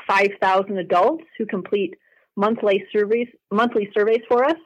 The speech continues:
Uh, most of them take them online. A small segment who don't have internet take them through the mail. And there's a bunch of interesting research questions related to the panel and trying to improve data quality on the panel.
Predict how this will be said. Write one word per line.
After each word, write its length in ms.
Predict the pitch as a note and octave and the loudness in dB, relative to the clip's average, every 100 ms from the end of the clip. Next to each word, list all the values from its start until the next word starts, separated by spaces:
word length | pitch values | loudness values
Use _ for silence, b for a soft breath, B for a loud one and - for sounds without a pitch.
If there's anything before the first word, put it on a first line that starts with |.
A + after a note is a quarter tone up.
| _ - B B | _ -20 B B
Uh, 320 | G3 F#3+ F#3 F3+ | 0 4 4 4
most 280 | A3+ A#3+ | 0 0
of 60 | G#3+ | 2
them 200 | A3+ A#3+ A#3+ | 2 2 0
take 200 | G#3 G#3 | 0 0
them 140 | G3+ | 0
online. 680 | F#3 F3+ F3+ G#3 B3 C#4 B3 | 0 0 0 2 0 -2 -6
A 80 | F#3+ F#3+ | -10 -8
small 300 | G3 G3 G#3 - | -2 0 0 0
segment 400 | G3 G3+ G#3 G3 | -2 0 -4 -4
who 100 | G3 | -6
don't 240 | G3 F#3+ | -2 -2
have 140 | F#3 E3+ | -2 -2
internet 420 | F#3+ A3+ G3 F3 - B B _ - | -2 0 0 -2 -6 B B _ 0
take 180 | G#3+ G#3 | 0 2
them 140 | G3 | -4
through 160 | G3 G3 | -2 -2
the 80 | |
mail. 480 | F3 F3 F#3+ F3 - - | 0 0 2 0 -2 -2
And 160 | F#3+ | 0
there's 200 | G3 F#3+ | 0 0
a 40 | G#3 | 0
bunch 300 | A3+ C4+ B3+ | 0 0 2
of 80 | A3 | 0
interesting 480 | A3 A#3 - G3+ | 0 -4 -4 -4
research 420 | F#3 G#3 G#3 F3+ - | 0 -2 0 -2 -2
questions 520 | - F3+ - F#3 F3+ - | 0 0 0 -6 -4 -2
related 420 | F#3 F#3+ F#3+ F#3 | 2 2 2 0
to 60 | F#3+ | -4
the 120 | D3+ - | -4 -2
panel 300 | G#3 F#3 E3 | 0 0 0
and 100 | D#3+ | -4
trying 240 | - F#3+ F#3+ | -2 0 0
to 80 | |
improve 380 | F3 E3+ F#3+ F#3 | -2 -4 -4 -2
data 200 | F3+ F3+ | -2 -4
quality 360 | - E3+ F3+ F3 | -2 -4 -2 -4
on 80 | E3 | -6
the 80 | E3+ | -8
panel. 400 | F3+ F3 E3+ | -8 -8 -10